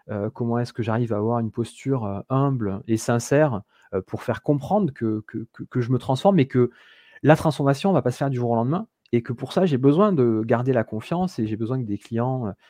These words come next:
euh, nous, voilà, nous, co-, continuent à acheter nos produits, de nous encourager à changer. » Euh, donc, effectivement, aujourd'hui, euh, les entreprises qui viennent nous voir sont, sont plutôt, euh, euh, en train de, de changer et, et, et veulent accélérer.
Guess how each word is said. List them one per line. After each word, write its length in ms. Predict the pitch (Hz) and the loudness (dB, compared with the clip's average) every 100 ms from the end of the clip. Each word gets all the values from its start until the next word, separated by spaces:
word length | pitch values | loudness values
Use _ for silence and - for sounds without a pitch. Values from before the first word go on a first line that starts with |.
| _ - | _ -12
euh, 160 | 90 | -10
nous, 180 | 104 101 98 | -10 -10 -14
voilà, 260 | 90 131 113 | -6 -4 -4
nous, 120 | 95 95 - _ _ | -8 -18 -20 _ _
co-, 120 | - - | -20 -14
continuent 480 | - 110 - 127 139 | -8 -8 -4 -2 0
à 60 | |
acheter 220 | 101 - 110 | -2 -4 -8
nos 120 | 104 | -8
produits, 320 | - 117 156 | -4 -4 -4
de 120 | 127 | -2
nous 100 | 117 | 0
encourager 420 | 110 120 113 117 | 0 2 0 2
à 60 | 117 | 0
changer. » 380 | 113 120 143 214 _ - - - - _ | -2 -2 -2 -4 _ -20 -20 -20 -20 _
Euh, 260 | 107 101 104 | -4 -2 -4
donc, 320 | 110 117 113 _ _ | -4 -6 -6 _ _
effectivement, 500 | 113 110 - 139 170 | -8 -8 -4 -2 0
aujourd'hui, 520 | 127 120 117 127 170 165 | 2 2 2 0 0 0
euh, 220 | 104 101 | -2 -4
les 100 | 104 | -4
entreprises 340 | 110 - 113 | -6 -8 -16
qui 60 | - | -6
viennent 100 | 104 | -4
nous 80 | 107 | -2
voir 180 | 131 160 | -4 -6
sont, 200 | - 110 | -10 -14
sont 160 | - | -10
plutôt, 400 | 107 123 - 160 | -10 -6 0 2
euh, 220 | 135 104 98 _ _ _ _ 95 | 2 2 -2 _ _ _ _ -8
euh, 200 | 95 92 85 - - _ _ _ _ _ _ _ _ _ _ _ _ - | -8 -8 -10 -12 -18 _ _ _ _ _ _ _ _ _ _ _ _ 6
en 160 | 151 147 | 6 6
train 300 | - 185 175 | 4 4 6
de, 260 | 156 160 - _ _ _ | 6 4 2 _ _ _
de 180 | 123 131 | -4 -2
changer 520 | 139 139 127 131 151 | -2 -2 -2 -2 -2
et, 180 | 151 117 | -2 -2
et, 380 | 113 117 - 117 | -2 -4 -6 -4
et 40 | |
veulent 160 | 117 117 | -2 -4
accélérer. 480 | 113 - 107 107 | -8 -8 -10 -10